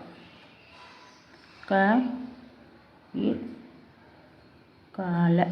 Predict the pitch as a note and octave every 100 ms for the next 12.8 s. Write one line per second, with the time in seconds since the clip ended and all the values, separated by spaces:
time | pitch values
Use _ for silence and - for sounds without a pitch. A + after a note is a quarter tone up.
0 | - - F3 F3 - - F#3 F3 D#3+ E3+
1 | E3+ - - E3+ E3 D#3+ - - - -
2 | - - - - - - - - - -
3 | G#3 G#3+ F#3+ F3+ E3 - G#3+ B3 A#3+ E3+
4 | F3 F#3+ E3+ E3 - - - - - G3
5 | G3+ A#3 A3+ B3+ B3 F#3+ G3 F#3 F3 F#3
6 | C3 F3+ F#3 G#3+ G#3 F#3 B3 - - -
7 | - - - _ _ _ - F3 F#3+ A3+
8 | A3+ A3+ B3+ C4 - - F3+ F3+ F#3 G#3+
9 | B3 G#3+ F3 F3 G#3+ E3+ D#3 D3+ - -
10 | - - - - - - - _ _ _
11 | _ F3 F3 F#3 G3+ G#3+ B3+ G3+ E3 D#3
12 | F3+ A#3 F3 E3+ F3+ D#3+ F#3